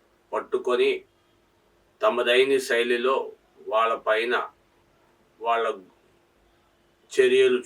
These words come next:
చూపిస్తున్నామని చెప్పి పోలీసులు గర్వంగా చెప్పుకుంటున్నారు.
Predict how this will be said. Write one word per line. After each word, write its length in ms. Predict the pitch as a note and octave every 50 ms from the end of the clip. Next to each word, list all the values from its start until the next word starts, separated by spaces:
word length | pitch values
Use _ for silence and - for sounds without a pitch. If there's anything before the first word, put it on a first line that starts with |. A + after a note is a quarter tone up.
| -
చూపిస్తున్నామని 840 | B2 - A#2 A#2 G#2+ - - A#2 A2 A2+ A2 G#2+ G#2+ G#2+ G2+ F#2 F#2+
చెప్పి 220 | G#2 F#2+ - - -
పోలీసులు 640 | - - - G#2+ A2 A2+ A2+ A2 G#2 - G#2 G2+ F#2+ F#2+
గర్వంగా 360 | G2+ G2 G#2 G2+ G2 G2+ G2+
చెప్పుకుంటున్నారు. 840 | - - - - - _ _ - - - G4+ - - - - - -